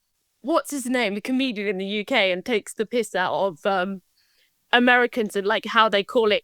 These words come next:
sidewalk <laughs> instead of a pavement.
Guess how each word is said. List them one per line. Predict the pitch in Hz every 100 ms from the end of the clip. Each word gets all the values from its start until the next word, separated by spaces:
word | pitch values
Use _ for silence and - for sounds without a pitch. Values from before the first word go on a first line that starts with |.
| _
sidewalk | - - 247 247 240 208 185 156 147 - _
<laughs> | _ _ -
instead | - - - - 349 330
of | 311 262
a | 285
pavement. | 359 302 311 247 269 247 220